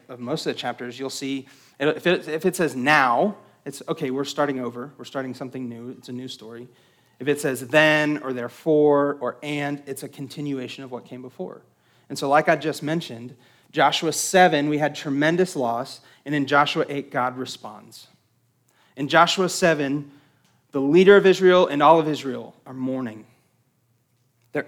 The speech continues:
angry. They're confused. And God leads them through a process of confession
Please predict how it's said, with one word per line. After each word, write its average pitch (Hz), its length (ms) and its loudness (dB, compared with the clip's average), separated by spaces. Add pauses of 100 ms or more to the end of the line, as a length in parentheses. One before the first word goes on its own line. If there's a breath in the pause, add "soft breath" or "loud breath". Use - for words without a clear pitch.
angry. 139 600 -2 (640)
They're 147 80 -2
confused. 147 1040 -6 (1040)
And 135 100 -10
God 151 140 4
leads 165 500 2
them 175 220 2
through 160 540 2
a 147 60 2
process 151 840 2 (260 soft breath)
of 143 140 -10
confession 147 800 -4